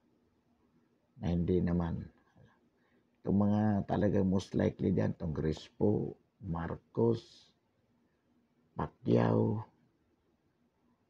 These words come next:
Gordon, Lacson, Sara Duterte, ito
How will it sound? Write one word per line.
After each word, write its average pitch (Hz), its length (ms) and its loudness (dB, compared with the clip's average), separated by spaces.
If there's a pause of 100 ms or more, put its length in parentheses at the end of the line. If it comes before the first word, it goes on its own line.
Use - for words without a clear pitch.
(1000)
Gordon, 107 840 4 (680)
Lacson, 110 840 2 (1200)
Sara 78 320 -4
Duterte, 90 880 -2
ito - 100 -6